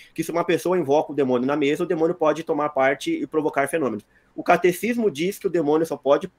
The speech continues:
é, produzir coisas físicas indiretamente, já começa por aí. Segundo, não existe invocação ao demônio.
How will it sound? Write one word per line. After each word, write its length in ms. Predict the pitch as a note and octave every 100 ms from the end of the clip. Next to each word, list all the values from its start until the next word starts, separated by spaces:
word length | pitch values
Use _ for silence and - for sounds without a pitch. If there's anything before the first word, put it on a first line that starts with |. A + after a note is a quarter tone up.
| _
é, 200 | B2 A#2+
produzir 480 | A2+ B2+ B2+ A2+ B2
coisas 320 | - B2 B2+
físicas 380 | - C#3+ - E3
indiretamente, 640 | D3+ F#3+ F#3+ F3+ G3 B2 A#2+
já 80 |
começa 300 | B2+ C3 B2
por 140 | - F3+
aí. 200 | D3 - _ _ _
Segundo, 440 | - F#3 D#3 B2
não 160 | A#2+ G#3
existe 260 | E3+ F#3
invocação 520 | D#3+ F3 E3 - C#3 - _ _ _
ao 200 | C3+ C3+
demônio. 360 | D#3+ C3 G2